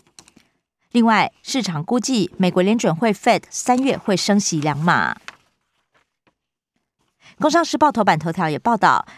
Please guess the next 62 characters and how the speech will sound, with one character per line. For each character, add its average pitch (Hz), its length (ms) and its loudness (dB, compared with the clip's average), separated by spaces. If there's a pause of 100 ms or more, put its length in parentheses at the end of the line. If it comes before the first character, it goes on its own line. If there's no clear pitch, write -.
美 208 180 4
国 226 160 0
债 302 180 2
息 202 220 -4
飙 240 200 2
高， 254 360 2
全 240 200 -2
球 240 220 0
股 196 160 -2
市 202 220 -6
震 185 180 0
荡。 170 300 2 (680)
fed 214 220 2
升 226 240 2
息 175 180 -4
声 214 240 0
声 214 220 0
催， 214 340 -2 (280)
美 180 160 4
国 185 180 2
十 190 160 -2
年 202 160 4
期 196 160 -4
公 226 180 0
债 220 160 4
殖 180 200 -4
利 233 160 -2
率 220 180 0
触 - 300 -4
底 190 180 0
百 180 180 2
分 196 160 -2
之 214 120 -2
一 - 100 -6
点 196 260 0
九， 160 280 0 (120)
是 - 200 -4
两 170 200 0
年 160 200 -2
多 262 160 0
以 196 80 0
来 143 180 -2
新 165 220 -2
高。 156 400 0 (1500)
工 269 120 2
商 302 120 2
时 277 140 -4
报 247 160 4
头 220 100 -4
版 156 160 -2
还 160 80 -2
报 214 160 2
道， 151 280 2 (160)
扶 269 200 0
植 269 200 -2
大 294 160 4
陆 254 160 0
半 247 200 2
导 190 140 4
体 185 160 -8
企 220 240 -8
业， 208 240 2